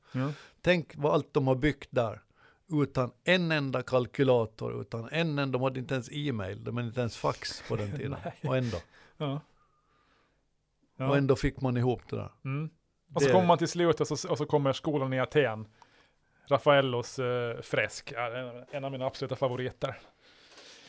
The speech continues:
Speaker 1: Du, jag brukar bo på Airbnb, eh, när vi är i Italien.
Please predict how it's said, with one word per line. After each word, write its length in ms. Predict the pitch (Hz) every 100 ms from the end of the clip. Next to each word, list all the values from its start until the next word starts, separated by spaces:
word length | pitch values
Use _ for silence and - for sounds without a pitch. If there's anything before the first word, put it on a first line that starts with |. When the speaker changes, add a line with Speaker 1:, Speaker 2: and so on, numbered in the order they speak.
| - -
Speaker 1:
Du, 160 | 226
jag 100 | 170
brukar 180 | 208 -
bo 100 | 269
på 100 | 226
Airbnb, 520 | 202 190 156 165 127
eh, 1000 | 240 156 - 131 123 127 135 143 156 160
när 120 | 147
vi 120 | 143
är 60 | 135
i 40 | 127
Italien. 500 | 139 127 117 120